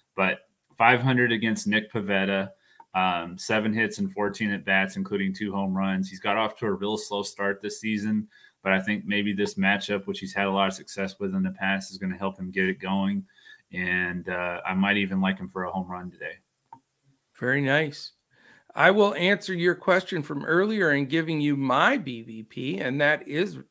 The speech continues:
Speaker 2: J T Realmuto against the, uh, m-, uh, not aforementioned, because we couldn't think of his name,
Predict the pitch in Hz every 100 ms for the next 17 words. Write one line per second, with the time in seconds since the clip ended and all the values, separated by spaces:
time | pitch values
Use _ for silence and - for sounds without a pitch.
0 | 139 117 147 127 - 147 131 123 123 120
1 | 123 127 131 156 202 240 - - - -
2 | 151 156 170 165 - 151 147 139 - _
3 | _ _ - _ 120 - - - 151 151
4 | - 156 147 165 170 233 285 180 - 160
5 | 147 143 135 131 - 175 170 143 139 135
6 | 127 170 151 127 156 143 131 123 131 165
7 | 226 202